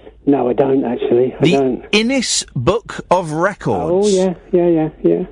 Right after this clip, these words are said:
Speaker 2: And he played his songs and did little pop videos for them.
Speaker 1: Yeah, yeah. Oh, they, uh, yeah, I, I don't, what do you think of, on reflection, when you look back at, um, Monty Python nowadays? So do you find that funny?
Speaker 2: Yeah, I do. I find series two and three very funny. Hit and miss.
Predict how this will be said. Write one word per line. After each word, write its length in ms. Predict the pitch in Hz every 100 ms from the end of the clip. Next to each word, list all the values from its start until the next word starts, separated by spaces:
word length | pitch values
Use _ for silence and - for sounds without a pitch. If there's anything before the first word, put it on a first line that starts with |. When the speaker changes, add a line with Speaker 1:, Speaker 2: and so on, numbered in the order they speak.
| -
Speaker 2:
And 100 | 165
he 80 | 147
played 320 | - 175 185
his 120 | 196
songs 340 | - 147 160 156
and 100 | 151
did 140 | 160
little 180 | 165 151
pop 220 | - -
videos 420 | 117 104 90 90 -
for 220 | 104 92
them. 280 | 170 175 175 - -
Speaker 1:
Yeah, 80 | 190 185
yeah. 80 | 202 - - - - - - - - - -
Oh, 100 | 220
they, 260 | 226 196
uh, 40 | 214
yeah, 280 | 214 214 208 208
I, 300 | 233 214 226
I 40 |
don't, 400 | 220 220 185 180
what 140 | 233 208
do 60 |
you 140 | 233 220
think 320 | 226 202 220
of, 180 | 196 165 - - - -
on 160 | 185 185
reflection, 600 | 165 202 190 - - 170
when 120 | 175
you 80 | 170
look 260 | 175 180
back 240 | 185 170 -
at, 160 | 170
um, 360 | - 165 160 160
Monty 340 | 175 165 -
Python 500 | 160 180 170 - 139
nowadays? 420 | 131 127 120 127 123
So 100 | 143
do 120 | 143
you 100 | 147 -
find 200 | 160 165
that 160 | -
funny? 260 | 196 202 302 - -
Speaker 2:
Yeah, 220 | 220 220
I 80 | 208
do. 220 | 208 208
I 60 | 180
find 280 | 214 208
series 360 | 170 220 208 175
two 200 | - 202
and 140 | 185
three 220 | - 180 151
very 580 | 147 160 - 185 160
funny. 440 | 127 127 110 107 127
Hit 180 | 233 202
and 120 | 180
miss. 400 | 139 190 -